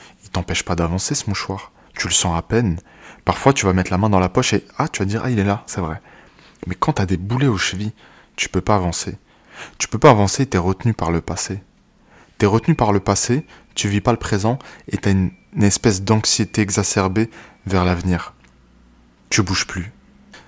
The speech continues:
Donc, soignez-vous, s'il vous plaît, soignez-vous, parce que vous allez saboter vos relations. Que ça soit une, euh, dépendance affective, que ça soit le syndrome du sauveur, que ça soit un évitement,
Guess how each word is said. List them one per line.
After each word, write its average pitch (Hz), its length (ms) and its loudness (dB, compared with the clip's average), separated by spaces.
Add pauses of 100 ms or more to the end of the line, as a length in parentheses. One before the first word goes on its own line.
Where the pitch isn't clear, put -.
(160)
Donc, - 400 -2
soignez-vous, 98 760 2
s'il - 220 -6
vous 90 140 -8
plaît, 92 200 -4
soignez-vous, 90 540 -4
parce - 180 -8
que - 80 -6
vous 87 160 -6
allez 92 140 0
saboter 90 500 -4
vos 90 160 -4
relations. 87 480 -4 (500)
Que - 120 -6
ça 107 160 0
soit 110 420 4 (420)
une, 101 220 4
euh, 95 180 6
dépendance 98 520 2
affective, 95 560 -6 (340)
que - 100 -6
ça 101 120 0
soit 104 200 0
le 95 60 0
syndrome 95 420 0
du 92 100 -2
sauveur, 90 500 -2 (340)
que - 120 -8
ça 98 140 0
soit - 180 0
un 95 40 2
évitement, 95 480 -2